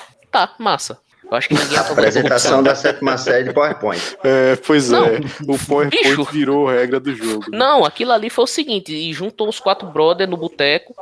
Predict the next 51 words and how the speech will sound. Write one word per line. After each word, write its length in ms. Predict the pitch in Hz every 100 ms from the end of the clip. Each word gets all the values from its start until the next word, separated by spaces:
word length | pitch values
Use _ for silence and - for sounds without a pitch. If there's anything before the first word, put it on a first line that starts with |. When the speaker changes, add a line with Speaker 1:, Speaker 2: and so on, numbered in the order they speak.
| -
Speaker 1:
tomaram, 440 | 180 190 160 156 156 151 143 135 131 -
tomaram 680 | 151 143 139 139 135 131 - - _
umas 260 | 139 139 -
pedras 300 | 135 131 135
noventa, 600 | 135 127 135 156 196 - _ - _
o 100 | 139
cara 240 | - 151
comeu 320 | 147 156 143 139
um 40 |
salgado, 440 | - 143 135 135
trouxe 260 | - 151 -
um 40 |
salgadinho 520 | 143 143 139 135 131 127
da 120 | 131
padaria, 360 | 135 139 143
o 40 | 160
cara 160 | 170
aproveitou 460 | 165 165 160 156 156
o 20 |
pão 240 | - 147 165
e 20 |
escreveu. 540 | - 208 214 139 113 - _ _
Pegou 200 | 151 151
a 40 | 175
caneta 320 | 175 151 156
emprestada 400 | 151 147 143 139
com 200 | - 143
o 40 |
dono, 280 | 131 143 170
escreveu 840 | 160 - 160 151 156 180 202 226 - _ _ -
e 160 | 180
pendurou 420 | 185 190 180 180 196
lá 220 | 160 131
no, 460 | 139 135 127 127
no 120 | 127 139
quadrinho 460 | 147 143 135 143
que 100 | -
bota 220 | 143 143
que 60 | -
marca 160 | 151 -
o 40 | -
sinuca. 420 | - 175 113 117
Foi 200 | 180 233
isso, 200 | 247 -
isso 120 | -
era 80 | 196
o 40 | 208
plano 160 | 202 202
de 20 |
governo 260 | 202 214 208
dele. 240 | 135